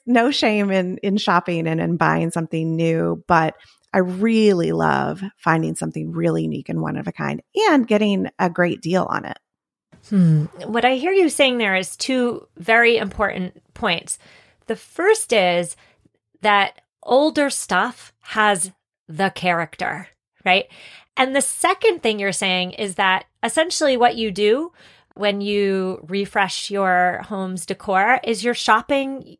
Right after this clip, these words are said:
Speaker 2: you're shopping your home. And I advocate for this all the time. I do not have a full closet <laughs> worth of decor, to be fully honest, but I do have a, a, a big box of decor items,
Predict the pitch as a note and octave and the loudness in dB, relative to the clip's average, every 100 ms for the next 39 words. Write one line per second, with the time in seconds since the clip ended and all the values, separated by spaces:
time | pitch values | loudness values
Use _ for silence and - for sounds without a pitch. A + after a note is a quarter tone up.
0 | _ _ A3+ - C#4 C4+ - C#4 A3+ F#3 | _ _ -4 0 2 2 0 -2 -2 -2
1 | - A#3+ E3 F#3 - - - - G#3+ G#3 | 0 0 0 -6 -18 -20 -10 -4 -2 -4
2 | - A3+ B3 B3+ C4+ C4 B3 _ _ _ | -2 2 2 2 0 -2 -8 _ _ _
3 | _ - C4+ C#4+ D4+ B3+ B3+ A#3 A3+ A3 | _ -2 0 0 -2 -2 0 -2 2 2
4 | G#3+ G#3+ G3+ F#3+ A3 A#3+ A#3 G#3+ G#3 G3+ | 0 0 -2 0 -2 0 0 0 0 0
5 | F#3+ F3+ - - G#3 A3 G3 - - A#3 | 0 -4 -14 -14 -6 -4 -4 -6 -2 2
6 | B3+ A3 E3+ D#3 - E3+ - - A#3+ C4+ | 4 2 -2 -4 -8 -6 -4 -4 -2 2
7 | B3+ C4+ C4 - G3+ G3+ G3 G3 F3+ F3+ | 4 4 2 -4 -2 -4 -4 2 4 4
8 | - - - - G3 G3+ G3+ - G#3 G3+ | 0 -12 -18 -14 -6 -6 -6 -6 -6 -4
9 | G3+ G3+ - A3 - - - C4+ B3+ G4+ | -6 -6 -2 -2 -2 -10 -4 0 4 4
10 | G#4 G4 D#4+ C#4+ A3 _ _ - C4 - | 4 4 2 0 -2 _ _ -4 -4 -2
11 | - G#3+ D4+ D4+ B3 C#4+ G4 - - - | -4 0 0 0 0 2 0 0 -6 -4
12 | - G#3+ G#3+ G3 - _ _ _ _ _ | 0 2 2 -2 -14 _ _ _ _ _
13 | F#3 A#3 - C#4 C4 - C4 C#4+ F#3+ E3 | -2 -2 0 0 2 2 2 2 0 -2
14 | E3 D#3+ | -10 -14